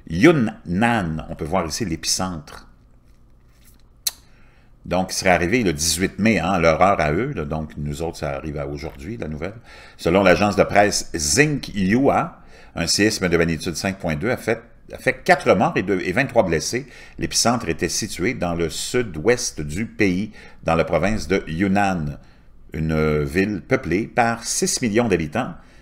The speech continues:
Zhaotong aurait été durement touché par le tremblement de terre. L'épicentre serait situé à quarante-trois kilomètres de cette ville, à une profondeur de dix kilomètres, donc vraiment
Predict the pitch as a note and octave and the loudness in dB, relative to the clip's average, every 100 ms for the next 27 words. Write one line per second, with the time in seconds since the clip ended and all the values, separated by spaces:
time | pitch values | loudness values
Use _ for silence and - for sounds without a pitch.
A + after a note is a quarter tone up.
0 | - - D2 A#2+ B2+ F#2+ - A#2+ F3+ F3 | -20 -12 4 6 6 6 4 4 2 0
1 | F#2+ F2 F2 - F2+ D2+ B2 G3+ D3+ A#2+ | 0 2 0 0 -4 -4 0 2 2 0
2 | C#3+ D3+ - A2 - C3+ C3+ F2 D#2+ E2 | -2 -2 -6 -4 -4 -4 -2 -2 -2 -4
3 | D#2+ D2+ D2 A#2 C3 - - - - - | -2 -2 -2 -2 -2 -6 -20 -6 -4 -2
4 | D#3+ A2 A2 - E2 - D#2+ A2 - C3 | -2 -2 -2 -2 -2 -4 -2 0 2 0
5 | B2 A2+ A#2 F#2 E2 G2+ G#2 F2+ D2+ E2 | 0 -2 -4 -2 0 0 -2 -4 -4 -6
6 | - G2+ - D#2 D2 B2 G2+ E2 D2 - | -4 -6 -4 -4 2 2 2 -2 -6 -12
7 | - - E2 D#2+ F#2 F#2+ F2 G2 E2 D2+ | -14 -4 -2 0 0 2 2 2 0 -2
8 | A2 - E2 G#2 E2 E2 D2+ F#2+ G2 G2 | -4 -2 0 0 0 -2 0 2 2 2